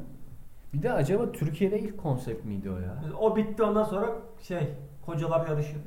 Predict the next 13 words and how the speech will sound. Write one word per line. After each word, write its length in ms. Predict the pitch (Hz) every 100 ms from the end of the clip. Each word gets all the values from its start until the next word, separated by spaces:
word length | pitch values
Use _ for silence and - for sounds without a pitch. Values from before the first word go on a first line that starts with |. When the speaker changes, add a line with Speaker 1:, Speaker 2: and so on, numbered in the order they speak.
| 147
Speaker 1:
Ya, 200 | 147 -
Speaker 2:
Şey, 80 | -
Speaker 1:
salak 420 | - 123 120 120
salak 180 | 175 156
Speaker 2:
eşler 240 | - 175 165
Speaker 1:
şeyler. 80 | 160
Speaker 2:
yarışıyor. 340 | 156 - 139 -
Sik 120 | 147
şeyler 360 | - 147 139 131
yani. 280 | 127 123 123 - - - -
O 60 |
müthişti 520 | 151 151 147 - -
ya. 300 | 120 107 123